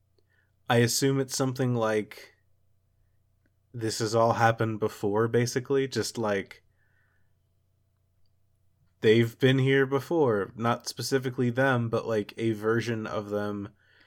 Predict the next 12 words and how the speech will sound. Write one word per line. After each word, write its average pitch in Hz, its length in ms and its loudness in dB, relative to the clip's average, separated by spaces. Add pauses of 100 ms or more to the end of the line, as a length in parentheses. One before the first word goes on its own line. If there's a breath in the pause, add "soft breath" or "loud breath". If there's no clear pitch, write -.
(160 soft breath)
were 107 220 2
the 107 80 2
Korenthal 110 640 2
kids 104 300 -2
before, 123 600 -2 (560 soft breath)
and 107 220 -4
then 104 460 -6 (2250)
now 110 320 -2
they're 107 280 0 (1200)
reincarnated 113 1080 -2
or 160 80 -6
something? 196 500 -10